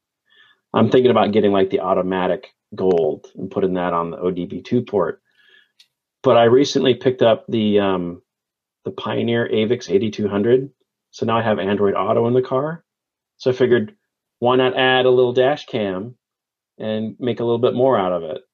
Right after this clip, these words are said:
So this guy does do the same, almost the same specs, ten eighty P at sixty frames a second.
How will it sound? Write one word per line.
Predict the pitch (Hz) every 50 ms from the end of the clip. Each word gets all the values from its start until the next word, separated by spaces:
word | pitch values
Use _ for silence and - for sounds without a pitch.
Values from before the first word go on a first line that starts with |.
| _ _ _ _ _ _ _ _ _ _ _ _ _ _ _ _ _ _ _
So | _ - - 127 123 120 113 - - -
this | - 151 175 -
guy | - 185 165 143 120 117 113 113 113 127 120 _ _ _ _ _ _ _ _ _ _ _ _ _ _ _ _
does | - 123 135 147 143
do | 123 117 151 147 127 151 135 117 101 95 95 - _ _ _ _ _ _ _ _ _ _ _ _ _ _ _ _ _ _ _ _ _ _ _ _ _ _ _ _ -
the | -
same, | - - - 143 143 151 131 -
almost | 139 139 139 135 -
the | - 127
same | 127 - 135 139 139
specs, | 135 - - 147 143 120 - - -
ten | - - - 127 123
eighty | 127 127 131 123
P | 127 - - 120 120 123 123 117
at | - -
sixty | - 120 104 - - 113
frames | 104 - 120 110 110 107
a | 107 104
second. | - 117 101 98 - 107 - -